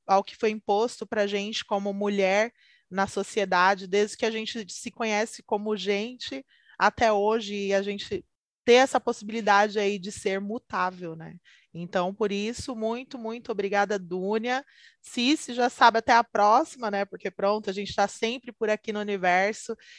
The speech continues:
E pra vocês, eu deixo aqui a nossa frase, que eu espero que faça sentido.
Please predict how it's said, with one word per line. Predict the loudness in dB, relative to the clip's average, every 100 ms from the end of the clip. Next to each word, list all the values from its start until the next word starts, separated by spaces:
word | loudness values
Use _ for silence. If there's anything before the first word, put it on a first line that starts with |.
| -10
E | -6
pra | 0 4
vocês, | 6 4 2 2 2 2 2
eu | 2
deixo | 4 4 2 -2
aqui | -4 -2 0
a | 2
nossa | 0 -2
frase, | -6 0 4 6 4 2 -8 -12 -16 -18 _ _
que | -4 0 4
eu | 4
espero | 4 4 2 2
que | 0
faça | 2 2 2
sentido. | -10 -10 -10 -12 -8 -8 -6 -10